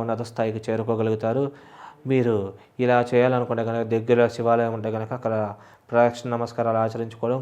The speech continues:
కుదిరినప్పుడల్లా కూడా ఈ యొక్క శివపార్వతులకి అభిషేకార్చనాదులు ఆచరించుకోవడం మరియు వారికి సంబంధించిన స్తోత్ర పారాయణలు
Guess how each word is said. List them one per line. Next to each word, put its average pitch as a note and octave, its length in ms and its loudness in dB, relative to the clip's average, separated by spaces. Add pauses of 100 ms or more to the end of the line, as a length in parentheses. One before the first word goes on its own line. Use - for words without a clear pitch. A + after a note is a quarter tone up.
(100)
కుదిరినప్పుడల్లా A#2 720 2
కూడా B2 140 2 (800)
ఈ A2+ 100 -2
యొక్క A2 160 -4 (240)
శివపార్వతులకి A#2+ 840 4 (100)
అభిషేకార్చనాదులు A2+ 960 0
ఆచరించుకోవడం A2+ 720 -4 (460)
మరియు A#2 260 2
వారికి A2 280 4
సంబంధించిన A2+ 460 -4
స్తోత్ర A#2 340 -2 (100)
పారాయణలు A2 420 0